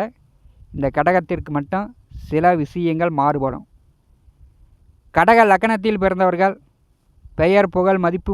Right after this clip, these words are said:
மரியாதை, அந்தஸ்து, பெரும்பணம் சம்பாதித்து இவர்லேருந்து ஒரு நிலையான ஒரு இடத்தை அமைத்து கொள்வார்கள்.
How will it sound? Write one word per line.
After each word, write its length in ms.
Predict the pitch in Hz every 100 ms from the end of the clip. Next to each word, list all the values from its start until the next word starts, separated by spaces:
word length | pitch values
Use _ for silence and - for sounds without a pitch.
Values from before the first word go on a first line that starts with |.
| 175
மரியாதை, 400 | 170 180 175 185 175
அந்தஸ்து, 480 | 156 175 165 - 175 185 _ - _ - - _ _ _ -
பெரும்பணம் 520 | 170 202 190 190 190
சம்பாதித்து 580 | 165 170 165 143 - 185 196 _ _ _ _ _ _ _ 143
இவர்லேருந்து 480 | 160 151 151 165 208 - _ _ _
ஒரு 160 | 139 135 135
நிலையான 420 | 151 185 185 196 196
ஒரு 100 | 160 143
இடத்தை 360 | 156 151 170 190 - -
அமைத்து 300 | 135 160 - 156
கொள்வார்கள். 420 | 135 131 120 117